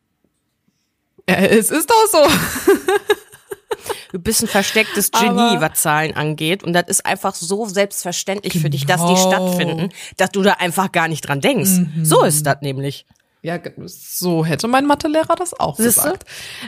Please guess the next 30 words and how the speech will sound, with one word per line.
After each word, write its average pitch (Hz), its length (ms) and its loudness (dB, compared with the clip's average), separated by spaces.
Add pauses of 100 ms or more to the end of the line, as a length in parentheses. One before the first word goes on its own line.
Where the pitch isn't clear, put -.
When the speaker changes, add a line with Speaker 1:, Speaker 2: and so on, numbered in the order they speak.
(120)
Speaker 1:
Aber 202 720 4 (640)
ich - 440 -4
hab 214 320 -4 (440)
zum 214 180 0
Beispiel 214 380 2
nicht 233 220 -2
das 240 140 -2
Gefühl, 233 340 -6
dass 214 180 -4
ich - 160 -10
jetzt, - 320 -6 (920)
also 202 160 2
dass 185 160 0
es 208 140 -2
mir 214 160 4
was 196 240 0
gibt, 240 260 -2
wenn 214 160 0
ich 208 160 -8
jetzt 190 180 -8
meinen 175 160 -6
zweiten 196 320 -6
Geburtstag 190 440 -6
feiere 180 280 -4
zum 180 460 -6 (160)
fünften 180 400 0
Mal 160 300 -8 (340)
oder 185 180 0
zum 185 200 -2
sechsten. 185 240 -2